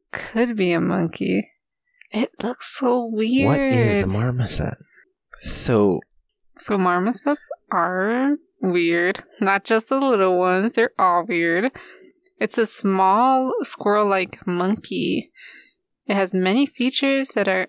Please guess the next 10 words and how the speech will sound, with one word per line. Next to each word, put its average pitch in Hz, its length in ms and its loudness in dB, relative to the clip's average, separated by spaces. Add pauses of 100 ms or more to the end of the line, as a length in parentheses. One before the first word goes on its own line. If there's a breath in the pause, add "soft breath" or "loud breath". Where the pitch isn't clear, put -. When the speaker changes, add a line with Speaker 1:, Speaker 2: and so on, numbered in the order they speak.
Speaker 1:
unusual 202 760 2
among 190 380 0
primates. 196 800 -4 (600)
They 208 80 -4
don't 202 240 -2
say 262 200 0
what, 196 520 0 (220)
but 202 260 -4
they 220 420 0
look 196 360 0